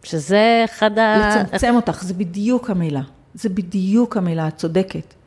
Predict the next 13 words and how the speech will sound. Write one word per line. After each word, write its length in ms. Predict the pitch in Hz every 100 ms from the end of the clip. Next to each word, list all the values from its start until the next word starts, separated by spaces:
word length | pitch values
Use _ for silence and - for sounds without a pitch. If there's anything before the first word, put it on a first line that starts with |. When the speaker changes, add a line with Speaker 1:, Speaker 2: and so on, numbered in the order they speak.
| -
Speaker 2:
ו-, 300 | - 180 165 156
ואת 240 | 175 160
גם 120 | 165
באמת 260 | 175 185 226
מדברת 520 | 220 185 196 226 226
על 80 | 180
זה 200 | 170 160
הרבה 220 | 156 165 180
ב-, 140 | 160 156 - - - - -
בפודקאסטים 760 | 170 165 - 220 - 240 - 214
ובדברים 880 | 185 165 160 160 - 165 160 160 226
שלך, 340 | 233 247 233 165
ואני 220 | 165 160